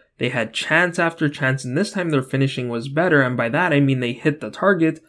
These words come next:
but they ran into Pietro Terracciano, who was very, very good. He made three or four really big saves on Udinese in the first half alone.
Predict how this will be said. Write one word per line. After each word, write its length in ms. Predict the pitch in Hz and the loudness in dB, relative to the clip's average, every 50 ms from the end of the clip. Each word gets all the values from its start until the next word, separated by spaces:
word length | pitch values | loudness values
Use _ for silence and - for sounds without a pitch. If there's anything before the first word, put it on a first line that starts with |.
| _ _ _ - _ - | _ _ _ -20 _ 0
but 100 | 143 139 | 2 2
they 140 | 139 127 127 | 4 2 2
ran 400 | 123 123 120 127 135 139 139 127 | 2 4 4 6 6 4 4 2
into 340 | - 127 127 135 - 139 | -2 -6 -6 -4 -4 -6
Pietro 500 | 120 - - - 120 123 - - 131 120 | -6 -6 -4 -4 -4 -4 -2 -4 -6 -6
Terracciano, 840 | 113 - - 127 113 110 110 - - 151 151 151 151 143 139 139 143 | -6 -4 -4 -2 -2 -2 -4 -6 -4 -2 0 0 2 2 2 0 0
who 100 | - 127 | -2 -4
was 220 | 123 117 117 110 113 | -4 -4 -6 -6 -8
very, 580 | 113 117 139 143 147 151 147 135 123 120 113 | -12 -14 -4 2 4 4 4 4 4 0 -4
very 380 | 110 110 117 113 107 101 104 107 | -4 -4 -6 -6 -6 -6 -8 -8
good. 220 | - 135 120 120 | -6 -4 -4 -4
He 100 | 135 123 | -4 -4
made 240 | 123 123 120 113 - | -4 -4 -6 -8 -10
three 240 | - - 165 180 185 | -4 -2 0 2 4
or 100 | 165 - | 2 2
four 220 | - - 135 127 | 2 0 0 0
really 380 | 117 123 143 160 165 160 147 143 | 2 2 4 4 6 8 6 6
big 260 | 131 131 127 123 - | 6 2 -4 -4 -6
saves 260 | - - 120 117 110 | -10 -10 -8 -6 -6
on 140 | 123 117 117 | -6 -6 -6
Udinese 640 | 113 113 107 113 110 113 110 110 110 113 107 107 - _ _ _ _ _ | -8 -10 -10 -8 -8 -6 -6 -6 -6 -8 -10 -10 -12 _ _ _ _ _
in 200 | _ 123 123 117 | _ -6 -4 -4
the 100 | 117 113 | -4 -6
first 400 | 110 - - 113 110 110 - - | -6 -4 -4 -4 -4 -4 -6 -10
half 340 | - - 113 104 104 107 - | -10 -6 -4 -4 -4 -6 -6
alone. 640 | - - 113 110 120 147 151 139 120 117 110 - | -6 -6 -4 0 2 2 2 2 2 -2 -8 -10